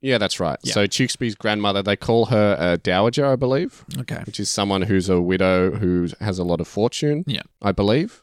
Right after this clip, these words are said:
Speaker 2: Okay. She's kinda like the, the matriarch of the
Speaker 1: That's right.
Speaker 2: family almost. But, you know, right motivation.
Speaker 1: I was
Speaker 2: Correct,
Speaker 1: very
Speaker 2: because
Speaker 1: close,
Speaker 2: you called
Speaker 1: yeah.
Speaker 2: the red herring, but it turns out there was a twist there
Speaker 1: Yeah.
Speaker 2: that you didn't pick up, but neither did I, so I don't hold that against you.
Speaker 1: Yeah.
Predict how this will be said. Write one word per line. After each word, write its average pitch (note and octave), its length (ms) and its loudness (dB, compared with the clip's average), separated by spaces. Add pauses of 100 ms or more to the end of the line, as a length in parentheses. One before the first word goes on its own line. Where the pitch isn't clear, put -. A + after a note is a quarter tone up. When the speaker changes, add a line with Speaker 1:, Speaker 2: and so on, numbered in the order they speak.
(120)
Speaker 2:
Okay. G#2+ 340 -4 (180)
She's - 240 -4
kinda G3+ 180 0
like C#3 220 0
the, A#2+ 240 2
the A#2+ 120 -2
matriarch G#2 600 -6
of - 260 -14 (140)
the - 100 -6
Speaker 1:
That's - 140 -2
right. C3+ 100 0
Speaker 2:
family G#2+ 360 0
almost. G2+ 360 -6
But, G#3+ 180 0
you A3 80 -2
know, F#3+ 140 -2 (320)
right A3+ 220 0
motivation. D3+ 560 -4 (160)
Speaker 1:
I C3+ 40 -4
was D#3 100 0
Speaker 2:
Correct, D#3+ 180 2
Speaker 1:
very C#3+ 140 2
Speaker 2:
because - 240 0
Speaker 1:
close, G2 180 0
Speaker 2:
you C3+ 60 -8
called F#3 280 2
Speaker 1:
yeah. - 20 -20
Speaker 2:
the D#3 80 -2
red C#3 200 0
herring, C#3+ 340 0
but B2+ 200 -2
it B2+ 140 -6
turns B2 240 -2
out A2+ 160 -2
there A2 100 2
was G#2 140 2
a F#2+ 40 -2
twist - 320 -4
there G2 120 0
Speaker 1:
Yeah. E2 80 0
Speaker 2:
that E2+ 80 -6
you G#2+ 120 -2
didn't F#2 200 -4
pick - 200 -2
up, F#2 240 -4
but - 160 -12 (120)
neither G2 300 -10
did A#2+ 160 -10
I, G#2 200 0
so C3 180 -2
I B2+ 60 2
don't B2+ 200 0
hold D3 300 -2
that D3+ 140 2
against E3 400 -2
you. C#3+ 120 0
Speaker 1:
Yeah. F#2+ 200 -8